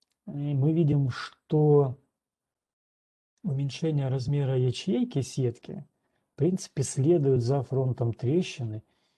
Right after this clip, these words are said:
и общее количество узлов, а, в модели меняется незначительно, несмотря на то, что, вот как показывает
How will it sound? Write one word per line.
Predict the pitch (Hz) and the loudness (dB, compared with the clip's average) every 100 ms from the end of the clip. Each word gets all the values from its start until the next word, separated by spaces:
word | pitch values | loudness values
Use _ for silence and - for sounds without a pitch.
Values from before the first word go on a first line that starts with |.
| _ _ | _ _
и | 139 143 | 0 2
общее | 139 151 - 135 127 | 2 0 0 -2 0
количество | 131 139 127 127 - 127 | 0 0 -2 -6 -6 0
узлов, | 123 120 117 135 123 - _ _ _ _ | 0 2 0 0 -2 -6 _ _ _ _
а, | 131 | -6
в | 110 | -4
модели | 113 120 117 160 127 | -2 -2 0 0 0
меняется | 117 120 135 131 117 - 120 | 0 0 2 0 0 -2 -2
незначительно, | 123 110 107 - 196 208 214 170 110 - _ _ _ - | 0 -2 -4 -4 -6 -2 0 0 -2 -10 _ _ _ -6
несмотря | 127 - 127 127 135 131 | -4 -2 -2 -2 0 2
на | 123 120 | 2 0
то, | - 170 220 | 2 2 2
что, | - - _ _ 139 139 180 208 - _ _ _ _ | -2 -12 _ _ 2 4 2 -2 -10 _ _ _ _
вот | - 165 165 | -18 -16 -18
как | - 156 - | -12 -10 -6
показывает | 151 156 151 143 143 139 123 | -4 0 0 4 4 4 0